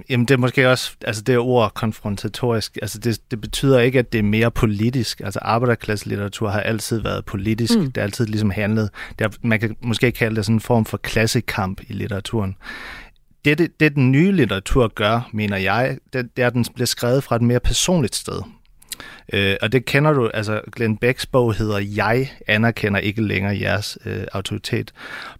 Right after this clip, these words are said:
Speaker 1: Pa-, pointen med det her personlige er ikke, at vi skal have ondt af de her personer. <laughs> Øhm, det er, at vi ligesom skal igennem de her personers, øh, biografiske, øh, fremstilling, forstå noget socialt, forstå noget om klasse,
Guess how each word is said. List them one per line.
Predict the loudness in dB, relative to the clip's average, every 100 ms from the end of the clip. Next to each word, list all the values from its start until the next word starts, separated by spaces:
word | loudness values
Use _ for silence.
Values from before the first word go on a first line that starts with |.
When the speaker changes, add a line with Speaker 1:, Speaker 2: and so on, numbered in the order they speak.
| 0
Speaker 1:
Pa-, | 0 2
pointen | 2 2 0 0
med | 0
det | 2
her | 2
personlige | 2 0 0 2 2 2 -2 -10 -10 -2
er | 2
ikke, | 2 2
at | 0
vi | 0
skal | -2 -2
have | -2 0
ondt | 2 2 0 -6
af | -4
de | -2
her | 0 0 -2 -6
personer. | -6 -4 0 0 0 -6 -12
<laughs> | -14 -14 -12 -10 -10 -4
Øhm, | 2 4 4 0 -4 -2
det | 4 4
er, | 4
at | 2
vi | 0
ligesom | 2 4 2
skal | 2 -2 -2
igennem | -4 -2 2 4 2
de | 0 2
her | 4 2
personers, | 0 -2 0 2 2 -2 -4
øh, | -6 -6 -6
biografiske, | -6 -4 2 2 2 -2 -6 -8 -6 -6 -8 -10
øh, | -8 -10
fremstilling, | -4 0 2 0 -2 -2 -2 -6 -16 -4
forstå | 0 0 2 4 6
noget | 4 0
socialt, | -4 -6 -2 -2 -2 -6
forstå | -8 -2 2 4
noget | 4 2
om | 2 0
klasse, | -2 0 0 -2